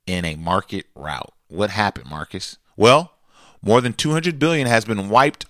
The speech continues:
off the value of Apple following reports that China has banned government officials from using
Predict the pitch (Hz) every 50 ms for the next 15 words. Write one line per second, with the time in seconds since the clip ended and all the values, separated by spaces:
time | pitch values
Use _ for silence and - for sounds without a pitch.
0 | _ _ - 117 131 143 160 - - - - 117 101 90 107 117 123 131 131 135
1 | 139 139 135 - 110 113 101 - - _ _ _ _ - 131 151 160 165 - 113
2 | 87 76 73 - _ _ _ _ _ _ _ _ _ _ _ _ _ _ _ _
3 | _ _ _ _ _ _ _ - - 143 147 156 160 165 160 156 156 151 139 131
4 | - - - 131 123 113 - - 98 87 - - - - 131 135 139 147 147 127
5 | 120 107 98 92 90 82 85 101 101 95 95 98 98 98 95 92 - - 87 87
6 | 87 90 120 135 156 160 165 175 165 165 170 175 - - 143 139 - - _ 160
7 | 156 147 - - 147 135 131 - - - 127 107 101 98 98 113 127 139 143 131
8 | 139 143 135 135 135